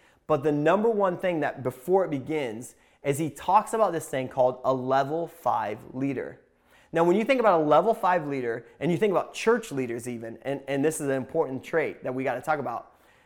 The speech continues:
was, uh, charisma. You might think charisma, you might think smarts, you might think I Q, you might think things like that. But what he defined as a level five leader were ultimately two things: people with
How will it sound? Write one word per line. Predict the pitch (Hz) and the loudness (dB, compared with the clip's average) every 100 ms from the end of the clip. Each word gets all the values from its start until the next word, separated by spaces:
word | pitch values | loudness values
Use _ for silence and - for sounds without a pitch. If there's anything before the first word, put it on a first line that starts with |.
| _ _ | _ _
was, | 170 175 165 131 - - - - | 2 6 6 2 -12 -20 -20 -2
uh, | 165 147 | 2 2
charisma. | - - 175 165 180 185 190 185 190 190 - _ | 0 -2 2 4 4 4 2 2 0 -6 -16 _
You | 151 | -2
might | 170 | -2
think | 160 139 | -2 -8
charisma, | - 156 160 151 165 160 127 | -4 0 0 0 0 0 0
you | 147 | 0
might | 147 - | 0 0
think | 147 123 | -4 -4
smarts, | - - 139 151 160 127 - | -8 -4 4 4 4 -2 -6
you | 135 | -2
might | 131 - | -2 -4
think | 127 - | -10 -6
I | 127 135 | -4 -4
Q, | 131 - 160 160 160 156 | -6 -8 -4 -2 0 -2
you | 107 | -4
might | 135 120 85 | -4 -4 -8
think | - _ 147 143 - | -18 _ -6 -6 -8
things | 143 135 135 | -8 -6 -8
like | 123 135 | -8 -2
that. | 127 110 - - _ - | -2 -2 -10 -20 _ -4
But | |
what | 170 180 - | 2 2 0
he | - 185 220 | -6 -4 -2
defined | 254 269 156 135 127 127 123 _ _ - | -2 -4 -4 -4 -4 -8 -12 _ _ -2
as | 135 | 0
a | |
level | 135 143 156 190 | 0 4 4 2
five | - 165 185 147 | -2 0 0 -2
leader | 127 113 101 - _ _ | -4 -4 -6 -10 _ _
were | 143 - | -4 2
ultimately | 165 175 165 143 | 2 2 -2 -4
two | 135 - 185 | -4 -6 -6
things: | 175 151 87 - - _ _ _ _ | -4 -6 -6 -12 -18 _ _ _ _
people | - 185 147 160 | -4 -2 0 2
with | 139 127 131 | 4 4 2